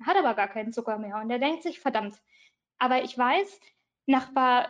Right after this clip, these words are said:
Nachbarin Y ganz oben im Haus, die hat bestimmt Zucker. Bei der gehe ich jetzt einfach mal fragen.“ Also schnappt er sich seine Zuckerdose und geht los. So, erster Stock. Dann denkt er sich noch so, „Ah,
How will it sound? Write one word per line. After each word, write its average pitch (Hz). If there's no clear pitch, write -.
Nachbarin 254
Y 262
ganz 403
oben 339
im 226
Haus, -
die 294
hat 330
bestimmt 320
Zucker. 208
Bei 254
der 285
gehe 311
ich 277
jetzt 285
einfach 254
mal 240
fragen.“ 180
Also 269
schnappt -
er 240
sich 233
seine 214
Zuckerdose 311
und 247
geht 233
los. -
So, 175
erster 220
Stock. -
Dann 226
denkt 240
er 254
sich 240
noch 247
so, 233
„Ah, 254